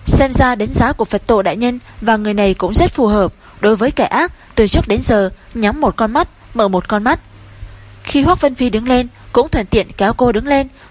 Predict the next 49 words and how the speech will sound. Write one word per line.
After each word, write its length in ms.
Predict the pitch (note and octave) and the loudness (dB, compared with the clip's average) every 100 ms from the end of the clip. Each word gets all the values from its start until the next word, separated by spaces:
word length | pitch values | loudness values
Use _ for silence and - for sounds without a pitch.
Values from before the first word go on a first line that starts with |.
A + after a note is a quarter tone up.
| - | -2
Lúc 180 | E4 D4 | -2 2
này, 260 | A3 G3 - - - | 0 0 -6 -12 -2
có 100 | A3+ | 0
một 180 | D4 A3+ | 0 0
vị 140 | G#3 | -4
cao 240 | - B3+ | 0 -2
tăng 240 | B3 B3 A3+ | 0 -4 -2
đắc 180 | F4 C#4+ | -2 0
đạo, 240 | A#3+ F3 - - | 0 -2 -8 -8
râu 220 | - C#4 | 0 0
tóc 200 | C4 F4 | 2 -2
bạc 140 | B3+ F#3 | -2 -2
trắng 260 | - G3+ D4 | -2 -2 -4
nhẹ 140 | - | -6
nhàng 240 | G3 F#3 | -2 -4
như 120 | G3 A#3 | -4 -2
tiên, 280 | B3 A#3 A3+ - - | 0 0 -4 -16 -2
thong 180 | E4 E4 | -2 2
thả 200 | C4+ F3+ | 0 0
bước 220 | D4 E4 | -2 0
lại, 260 | C#4+ G3 - - - | 0 0 -6 -20 -14
khom 220 | - C#4+ | -2 0
lưng 200 | C4+ C4 | 0 -2
thi 140 | A#3+ B3 | -2 0
lễ 200 | A3 C4+ | 0 0
với 180 | B3 | 0
bọn 180 | B3+ G3+ | 0 0
họ. 260 | A3 G#3+ - - - - - - - - - - - | 2 0 0 -12 -20 -20 -20 -20 -20 -20 -20 -4 -2
"Tam 160 | G3 | 0
thiếu, 260 | F3+ F#3+ A#3 - - | 0 0 -2 -8 -2
đã 160 | - | 2
lâu 140 | A#3+ A#3 | 2 2
không 180 | A#3+ A3+ | 0 0
gặp." 200 | G#3 - - - - - - - - - - - - - - | -2 -2 -18 -20 -20 -20 -20 -20 -20 -20 -20 -20 -20 -18 -2
"Tìm 160 | G#3 | -2
cho 120 | F#3+ A3 | 0 0
tôi 180 | A3+ | 0
một 140 | G#3 F3+ | 0 -2
phòng 160 | G3+ | -2
yên 200 | F3 G3+ | -2 -6
tĩnh, 200 | F3+ G3 E4 - - | -2 -2 -4 -18 0
tôi 120 | C4+ | 2
giảng 240 | - G3+ E3+ | 2 -4 -2
giải 220 | G#3 D#3+ | -2 0
thiên 180 | - F3+ | -2 0
cơ 200 | G#3 F#3+ | 0 2
cho 140 | G3 | 2
cô 120 | G3 | 4
ấy." 240 | F#3 F#3+ | 2 2